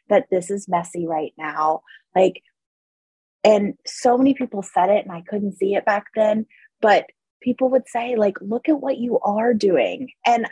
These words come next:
I would still be like, "Yeah, but," <laughs> you know, and, and I was just, I was so hard on myself. And I think that that's the thing that I've really gained is just, like, stop being so hard on yourself and stop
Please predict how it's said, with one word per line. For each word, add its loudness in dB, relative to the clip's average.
I 0
would 2
still 0
be 0
like, 4
"Yeah, 2
but," -2
<laughs> -
you 6
know, 2
and, -4
and -12
I -10
was -6
just, -8
I -4
was -6
so -12
hard 0
on -4
myself. -4
And 0
I 4
think -2
that -4
that's -4
the -2
thing -8
that -2
I've -2
really 2
gained -8
is -10
just, -4
like, -4
stop -10
being -4
so -2
hard -6
on -10
yourself -4
and -6
stop 0